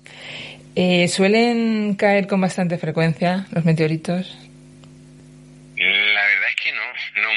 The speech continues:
Speaker 2: mucho, porque la gente cuando piensa que un meteorito es una estrella fugaz, y entonces,
Speaker 1: Mm.
Speaker 2: pues sí, muchas noches ve una estrella fugaz, pero eso,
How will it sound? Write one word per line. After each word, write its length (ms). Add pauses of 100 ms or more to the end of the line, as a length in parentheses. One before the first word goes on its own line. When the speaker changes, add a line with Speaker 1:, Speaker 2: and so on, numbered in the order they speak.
Speaker 2:
mucho, 360
porque 360
la 140
gente 340
cuando 300 (540)
piensa 220
que 60
un 80
meteorito 400
es 80
una 120
estrella 340
fugaz, 480
y 60
entonces, 460 (140)
Speaker 1:
Mm. 220
Speaker 2:
pues 220
sí, 260
muchas 320
noches 300
ve 80
una 100
estrella 300
fugaz, 340
pero 200
eso, 280